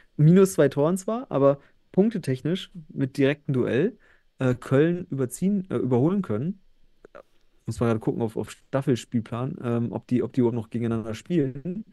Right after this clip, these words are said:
weil das wäre gerade eine geile Info. Also ich gehe davon aus, dass sie noch gegeneinander spielen, weil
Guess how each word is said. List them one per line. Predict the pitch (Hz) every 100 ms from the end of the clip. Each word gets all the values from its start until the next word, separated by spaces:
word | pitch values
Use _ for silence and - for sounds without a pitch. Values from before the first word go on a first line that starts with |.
| _
weil | -
das | - 92
wäre | 143
gerade | 175 156
eine |
geile | 120 117 113
Info. | 110 107 101 - - - -
Also | 110
ich | 104 - -
gehe | 113
davon | 107 104
aus, | 107 135
dass | 113
sie | 117
noch | 107
gegeneinander | - 123 117 113 110
spielen, | 107 - 110 107
weil | 107 107